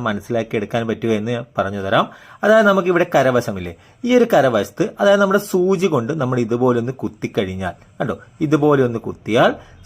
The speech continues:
സൂചി കുത്തിയ ഭാഗവും ഈ ഒരു ഭാഗം കണ്ടോ, ഈ ഒരു ഭാഗം നമുക്ക് തുണി പുറത്തേക്ക് വരുന്ന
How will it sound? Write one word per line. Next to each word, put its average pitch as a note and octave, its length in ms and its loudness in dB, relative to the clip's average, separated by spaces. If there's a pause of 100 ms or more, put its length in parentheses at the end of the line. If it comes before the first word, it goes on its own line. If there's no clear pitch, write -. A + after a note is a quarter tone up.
(120)
സൂചി G3+ 420 4 (240)
കുത്തിയ G#3+ 380 2 (100)
ഭാഗവും B2 260 4 (120)
ഈ A3 120 4
ഒരു G#3 160 6
ഭാഗം A#2+ 220 4
കണ്ടോ, F#2 160 -6 (120)
ഈ A3+ 120 2
ഒരു F#3+ 140 4
ഭാഗം C#3+ 280 4
നമുക്ക് B2 240 0 (120)
തുണി C3+ 200 2 (100)
പുറത്തേക്ക് D#3+ 580 2
വരുന്ന B2 200 2